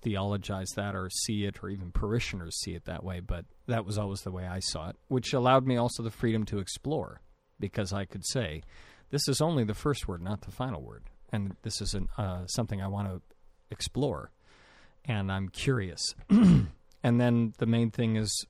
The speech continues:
love, because love by nature is free and it offers choice, and that's why you have to be divested of outcomes,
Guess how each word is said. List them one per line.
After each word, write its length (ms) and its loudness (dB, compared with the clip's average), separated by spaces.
love, 480 -2
because 320 -4
love 260 -2
by 140 -4
nature 360 -6
is 200 -6
free 240 -2
and 100 -4
it 80 -8
offers 320 -6
choice, 400 -6
and 100 -6
that's 240 -4
why 120 -2
you 160 -8
have 300 -8
to 60 -16
be 120 -12
divested 400 -12
of 80 -12
outcomes, 500 -10